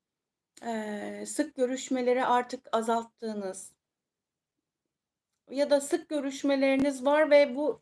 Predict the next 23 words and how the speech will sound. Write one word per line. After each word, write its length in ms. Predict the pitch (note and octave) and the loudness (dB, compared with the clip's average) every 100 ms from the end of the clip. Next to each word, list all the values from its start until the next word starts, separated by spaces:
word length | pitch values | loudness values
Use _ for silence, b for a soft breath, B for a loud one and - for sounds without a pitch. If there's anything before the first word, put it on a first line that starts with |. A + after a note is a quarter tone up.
| - | -10
görüşmelerden 920 | A3+ C4+ C4+ - C#4 C4+ C4+ D4 D#4 | -2 -2 -2 -4 -2 0 0 0 0
kaynaklanan 840 | D#4 C4+ B3 A#3 - A#3 A#3+ C#4 D#4 b b b - | -2 -2 -2 -4 -6 -8 -4 -4 -6 b b b -10
durumlar, 640 | C4 C4+ B3 A#3+ C4+ C#4+ | -6 -4 -4 -2 -2 -2
hani, 240 | B3+ C4+ | -2 -2
"Sen 300 | C4+ C4 C4 | 0 0 0
benim 200 | C4 B3+ | 0 -2
akrabam 560 | B3+ - B3+ B3+ C4 C4+ | -4 -2 -4 -2 -2 0
değil 140 | F#4 | 2
de 60 | C#4+ | 4
arkadaşım 640 | A3+ A#3 B3 A#3+ - C#4+ | 4 2 -2 -4 -2 -2
gibi 160 | B3+ G#3 | -2 -2
ol, 260 | G3 G3+ A#3 | 0 0 0
öyle 180 | A#3+ A#3+ | 0 -2
takılalım." 600 | A3 G#3+ G3 F#3 G3 b b b - | -8 -6 -4 -4 -6 b b b -6
diye, 400 | C4+ C4 A3 C#4+ B B - | -2 0 0 -2 B B -10
eee, 140 | A#3 | -2
birbirinize, 640 | D4 D4 D#4 D4 D4 C4 C#4+ D4+ | 0 2 2 2 0 2 2 2
eee, 220 | A#3+ A#3+ A3+ | 0 0 2
destek 420 | B3+ - D#4 B3 | 2 2 -2 0
verdiğiniz 540 | A#3 G#3+ G#3+ C#4 C#4+ | -2 0 0 0 0
bir 120 | B3+ | -2
süreçten 680 | B3 - B3+ A#3+ - C4 A#3+ | -4 2 2 2 -2 -2 -2
bahsediliyor. 760 | G3 F3+ - E3 E3 D#3 B2+ G2+ | -4 -6 -8 -12 -8 -6 -4 -6